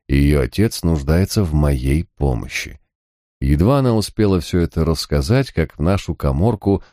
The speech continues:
ворвался Торнли. «Он был таким забавным толстым парнем», смеясь, вспоминала Дороти. «На его круглом лице всегда играл румянец,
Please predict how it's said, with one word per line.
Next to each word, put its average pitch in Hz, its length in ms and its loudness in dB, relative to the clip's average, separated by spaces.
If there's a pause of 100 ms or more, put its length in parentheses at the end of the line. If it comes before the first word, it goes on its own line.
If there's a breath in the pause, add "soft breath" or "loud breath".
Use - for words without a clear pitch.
(140 soft breath)
ворвался 78 600 0
Торнли. 64 720 -4 (1200)
«Он 113 200 4
был 113 180 2
таким 107 320 0
забавным 98 680 0
толстым 101 580 -2
парнем», 92 600 0 (160 soft breath)
смеясь, 78 520 2
вспоминала 73 600 -2
Дороти. 69 500 -4 (520)
«На 98 120 4
его 104 260 4
круглом 104 480 2
лице 101 360 0
всегда 98 460 0
играл 92 280 2
румянец, 92 580 2